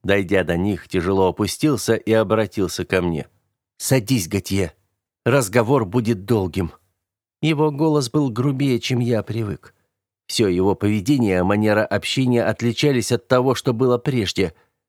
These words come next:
Это был всё тот же Леон, но теперь не забитый подросток в стенах лицея. Это был Леон, что парил в танце на сцене,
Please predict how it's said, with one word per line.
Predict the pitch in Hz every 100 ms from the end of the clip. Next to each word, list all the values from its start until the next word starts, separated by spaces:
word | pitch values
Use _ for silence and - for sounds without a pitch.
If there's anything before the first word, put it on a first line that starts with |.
| _ _ 175
Это | 165 160
был | 160 147
всё | - 139 127
тот | _ 139 117
же | 104 120
Леон, | 120 151 151 117
но | 110
теперь | 127 120 151 120
не | 135
забитый | 120 139 123 196 123
подросток | 110 107 110 110 - 107 -
в |
стенах | - 127 113 95 -
лицея. | 101 98 90 78 - _ _ _ _ _
Это | 92 95 90
был | 110 92
Леон, | 104 113 147 135 - - -
что | - 143
парил | - 139 156 117
в | -
танце | - 139 123 139
на | 139 139
сцене, | - - 101 101